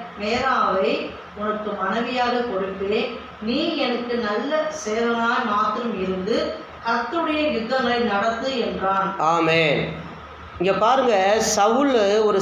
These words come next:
Speaker 2: சதியை பண்றான். என்ன சதி? "நான் ஏன் இந்த தாவீது ராஜாவை கொல்லணும்? இந்த தாவீதை போய் நான் ஏன் கொல்லணும்? என் கை அல்ல, பெலிஸ்தரின் கையே அவன் மேல் விழட்டும்" என்று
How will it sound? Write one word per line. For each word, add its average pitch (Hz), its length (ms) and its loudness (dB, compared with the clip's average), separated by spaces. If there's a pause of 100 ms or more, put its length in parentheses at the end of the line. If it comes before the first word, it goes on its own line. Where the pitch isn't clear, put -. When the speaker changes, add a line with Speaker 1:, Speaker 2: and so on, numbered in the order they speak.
(120)
Speaker 2:
சதியை 196 320 4
பண்றான். 156 420 2 (1800)
என்ன 208 240 4
சதி? 196 760 2 (1160)
"நான் 196 320 4
ஏன் 254 400 4
இந்த 208 140 4
தாவீது 202 400 4
ராஜாவை 190 400 4
கொல்லணும்? 170 360 2
இந்த 156 160 2
தாவீதை 185 460 2
போய் 185 120 2
நான் 170 280 2
ஏன் 190 260 2
கொல்லணும்? 160 340 2 (1120)
என் 208 320 2
கை 226 260 4
அல்ல, 175 400 2 (640)
பெலிஸ்தரின் 240 720 2
கையே 208 600 4
அவன் 190 340 4
மேல் 208 260 4
விழட்டும்" 190 380 2
என்று 175 640 2